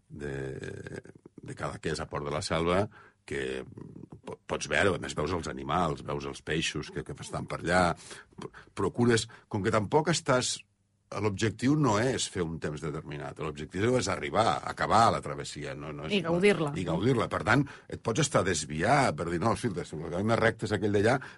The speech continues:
Speaker 1: però jo vaig entrar en aquesta petita badia perquè hi ha una illa, la donaré la volta per costat de la illa i veuré, i veuré el fons.» Veure el fons per nosaltres és com un al·licient molt, molt important, molt maco, no? I per tant, com no,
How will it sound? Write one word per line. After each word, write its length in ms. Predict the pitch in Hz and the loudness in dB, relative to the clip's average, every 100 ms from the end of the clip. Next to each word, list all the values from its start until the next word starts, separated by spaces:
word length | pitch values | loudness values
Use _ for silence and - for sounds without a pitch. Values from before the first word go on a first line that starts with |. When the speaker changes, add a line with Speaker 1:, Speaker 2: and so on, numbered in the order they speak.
| - | -6
Speaker 1:
però 80 | 95 | 0
jo 120 | 113 | 4
vaig 180 | 123 113 | 4 2
entrar 300 | 185 113 110 | -2 -2 0
en 80 | 107 | -2
aquesta 320 | 101 104 104 | -2 -2 -2
petita 320 | 101 104 107 | 0 -2 0
badia 460 | 101 98 110 120 113 | 2 2 4 4 2
perquè 160 | 98 92 | 2 4
hi 60 | |
ha 40 | 104 | 6
una 100 | 107 | 6
illa, 360 | 101 113 113 120 | 6 6 8 8
la 80 | 104 | 6
donaré 240 | 95 92 | 6 4
la 120 | 104 104 | 6 6
volta 220 | 104 98 | 4 2
per 80 | 98 | 0
costat 240 | 87 101 | 2 4
de 80 | 101 | 6
la 180 | 101 95 | 6 8
illa 280 | 107 110 117 | 8 8 6
i 40 | |
veuré, 200 | 98 95 92 98 98 | 6 4 4 0 2
i 40 | 95 | 4
veuré 200 | 98 107 | 6 6
el 80 | 95 | 4
fons.» 440 | 113 113 117 - - - - - | 2 2 2 -2 -10 -20 -16 0
Veure 240 | 104 127 | 4 6
el 80 | 139 | 6
fons 300 | - 139 139 | 4 2 2
per 80 | 139 | 0
nosaltres 460 | 120 107 104 127 127 | 4 4 4 4 4
és 80 | 110 | 4
com 140 | 113 98 | 2 2
un 140 | 101 98 | 4 4
al·licient 540 | 92 92 - 101 104 | 4 2 2 2 4
molt, 320 | 110 87 82 - - - - _ | 4 2 2 -2 -16 -20 -20 _
molt 240 | - 101 101 | -4 0 2
important, 460 | 92 92 80 76 | 0 -2 -2 -2
molt 160 | 76 82 | -4 -2
maco, 240 | 82 78 | -2 -2
no? 80 | 85 | -4
I 80 | 87 | -2
per 80 | 98 85 | 0 0
tant, 80 | 98 | 2
com 100 | 131 | 2
no, 140 | 101 | 4